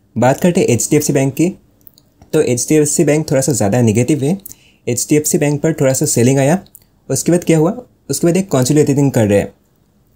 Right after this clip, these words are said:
तो यहाँ पर अगर consolidating करके ऊपर की side breakout करते हैं, तो हमें अच्छी momentum मिलेगा। नीचे की side breakdown करते हैं, तो यहाँ पर ट्रेंड continuation होगा और हमें नीचे की साइड सेलिंग देखने को मिल सकता है। और नीचे का जो level है, वो कहीं ना कहीं फिफ्टीन फ़ोर्टीन का है।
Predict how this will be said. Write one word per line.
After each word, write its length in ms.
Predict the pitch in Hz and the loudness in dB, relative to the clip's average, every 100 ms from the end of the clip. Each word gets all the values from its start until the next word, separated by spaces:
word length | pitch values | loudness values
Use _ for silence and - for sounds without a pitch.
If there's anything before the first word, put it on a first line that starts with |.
| _ _ _ | _ _ _
तो 80 | - | 0
यहाँ 160 | 139 123 | 0 0
पर 100 | 156 | 0
अगर 140 | 170 | -2
consolidating 640 | 165 127 147 147 147 147 143 | 0 0 2 2 2 2 2
करके 200 | 143 131 | 2 2
ऊपर 260 | 110 127 | 2 0
की 60 | 127 | 0
side 160 | 151 | 0
breakout 280 | 131 135 151 | 0 0 0
करते 220 | 156 151 | 0 0
हैं, 180 | 170 202 _ | 0 -2 _
तो 60 | 135 | -6
हमें 220 | 120 123 | -2 -2
अच्छी 240 | 113 - | -4 -2
momentum 260 | 143 147 156 | 0 0 0
मिलेगा। 300 | 151 151 190 - _ _ - | 2 2 0 -4 _ _ -2
नीचे 200 | 139 185 | 0 2
की 80 | 185 | 2
side 180 | 202 156 | 0 2
breakdown 300 | 151 151 156 | 0 0 0
करते 240 | 147 156 | 0 0
हैं, 100 | 190 - | -4 -2
तो 80 | 151 | 0
यहाँ 200 | 135 131 | 2 2
पर 400 | 175 233 - - - | 0 -2 -6 -16 -4
ट्रेंड 240 | 170 190 | 2 2
continuation 500 | 165 151 156 143 143 | 2 2 2 2 2
होगा 260 | 123 120 190 - | 0 0 -2 -2
और 140 | 143 | -2
हमें 180 | 139 151 | 0 2
नीचे 240 | 131 123 | 2 0
की 60 | 123 | -2
साइड 140 | 151 | -2
सेलिंग 300 | 165 139 127 | 0 0 2
देखने 220 | 117 110 117 | 2 2 2
को 80 | |
मिल 120 | 113 107 | 2 2
सकता 280 | 104 - | 0 -2
है। 300 | 101 - _ - _ _ - | -4 -4 _ -20 _ _ -4
और 60 | 156 | 0
नीचे 240 | 147 127 | 2 2
का 80 | 165 | 2
जो 100 | 175 | 2
level 320 | 135 113 139 | 2 2 0
है, 160 | 147 - | -2 -4
वो 100 | 131 | -6
कहीं 220 | 135 139 127 | -2 0 0
ना 60 | |
कहीं 120 | 143 | 0
फिफ्टीन 380 | 175 143 - 156 | 0 -2 0 -2
फ़ोर्टीन 320 | 156 123 117 | 2 2 2
का 120 | 113 107 | 2 2
है। 220 | 98 | 0